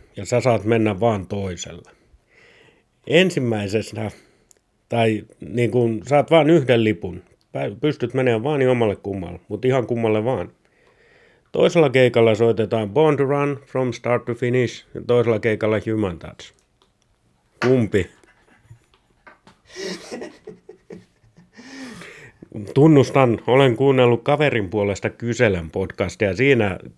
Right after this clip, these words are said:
kysytään loppuun aina tämmönen älyttömän paha kysymys, mihin ei ole oikeata vastausta, mutta on pakko vastata. Toisin kuin siinä, niin tässä ei nyt saa molempia, jos, jos ei osaa vastata.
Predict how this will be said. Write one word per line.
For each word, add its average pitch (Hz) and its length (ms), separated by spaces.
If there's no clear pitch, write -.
kysytään 113 460
loppuun 98 480
aina 98 280
tämmönen 95 500
älyttömän 98 640
paha 98 240
kysymys, 98 540
mihin 98 260
ei 98 160
ole 98 120
oikeata 95 480
vastausta, 107 520
mutta 110 220
on 127 100
pakko - 440
vastata. 101 440
Toisin 123 420
kuin 104 140
siinä, 123 340
niin 107 120
tässä 147 320
ei 104 80
nyt 104 200
saa 107 160
molempia, 101 600
jos, 87 340
jos 92 280
ei 92 140
osaa 87 280
vastata. - 380